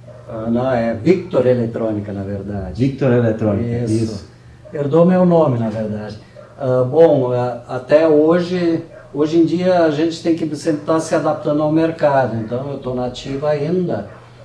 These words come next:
Speaker 1: E hoje a atividade principal que eu exerço na eletrônica é conserto de televisores.
Speaker 2: Sim.
Speaker 1: led, L C D, né? Plasma a gente não trabalha mais porque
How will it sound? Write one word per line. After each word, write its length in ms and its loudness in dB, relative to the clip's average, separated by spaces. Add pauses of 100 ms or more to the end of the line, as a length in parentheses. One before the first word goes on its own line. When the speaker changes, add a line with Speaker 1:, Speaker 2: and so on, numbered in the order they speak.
(360)
Speaker 1:
E 180 -2
hoje 320 2
a 40 2
atividade 580 -2
principal 1120 2
que 100 -2
eu 220 8
exerço 640 -2
na 100 -6
eletrônica 560 -6
é 640 0
conserto 380 -6
de 40 -14
televisores. 1000 -4 (400)
Speaker 2:
Sim. 300 0
Speaker 1:
led, 320 4
L 220 -8
C 160 -14
D, 500 -8 (340)
né? 300 -14
Plasma 460 -2
a 40 -4
gente 300 -6
não 180 -4
trabalha 480 0
mais 360 -2
porque 440 -8